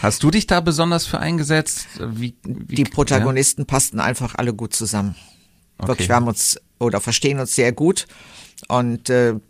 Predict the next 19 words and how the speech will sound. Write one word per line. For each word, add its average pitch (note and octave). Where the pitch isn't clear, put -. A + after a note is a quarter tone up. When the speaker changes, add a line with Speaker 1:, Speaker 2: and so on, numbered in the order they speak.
Speaker 2:
ich -
werd B2
ja B2
jetzt, -
ähm, A#2
im A#2
April D#3
wird's C3+
eine, A#2
äh, A2+
Veranstaltung -
im G#2+
Kontrakreis D3+
geben. C3
Äh, A#2+
J B2
P A#2+
Weber, C#3+
äh, A#2